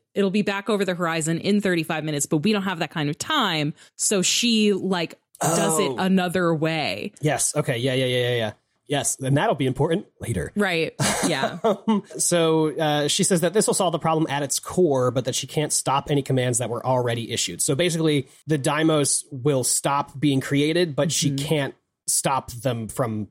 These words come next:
Speaker 2: like, what
Speaker 1: Yeah,
Speaker 2: they've
Speaker 1: the ones
Speaker 2: already
Speaker 1: that exist
Speaker 2: created.
Speaker 1: are going to
Speaker 2: Right,
Speaker 1: attack.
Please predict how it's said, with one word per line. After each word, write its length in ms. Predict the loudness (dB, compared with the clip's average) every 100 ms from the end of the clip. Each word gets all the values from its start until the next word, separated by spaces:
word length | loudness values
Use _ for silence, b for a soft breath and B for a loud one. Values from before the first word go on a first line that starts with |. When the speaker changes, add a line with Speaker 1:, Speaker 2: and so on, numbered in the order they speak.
| -10
Speaker 2:
like, 200 | -10 -8 -4
what 120 | -4
Speaker 1:
Yeah, 140 | -2
Speaker 2:
they've 80 | -4
Speaker 1:
the 60 | 0
ones 180 | 0 2
Speaker 2:
already 180 | 0 0
Speaker 1:
that 120 | 0
exist 440 | 0 0 2 0 -2
Speaker 2:
created. 20 | -2
Speaker 1:
are 220 | 0 -2
going 500 | 0 2 2 0 -2
to 260 | 0 2 2
Speaker 2:
Right, 40 | -2
Speaker 1:
attack. 440 | -6 -8 -14 -20